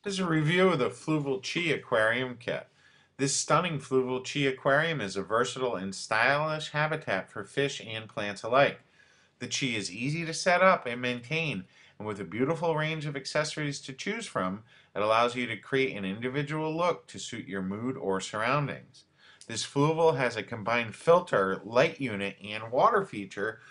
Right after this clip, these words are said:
so the water bubbles up and gurgles over the top of the feature, which appears to float in the center of the tank.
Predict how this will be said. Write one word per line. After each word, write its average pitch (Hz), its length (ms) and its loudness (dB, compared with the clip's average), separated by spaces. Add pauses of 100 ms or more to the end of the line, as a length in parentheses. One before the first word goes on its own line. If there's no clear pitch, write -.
(180)
so 147 200 4
the 143 120 2
water 135 540 4 (360)
bubbles 151 360 4
up - 220 6
and 117 200 -6
gurgles 139 420 2
over 156 240 -2
the 170 100 -8
top 151 320 -4
of 165 60 -4
the 160 80 -6
feature, 147 640 -2
which 131 200 -6
appears 139 440 0
to - 160 -20
float 190 520 0
in 98 120 -10
the 95 80 -8
center 113 420 -4
of 123 100 -2
the 139 80 -2
tank. 143 360 0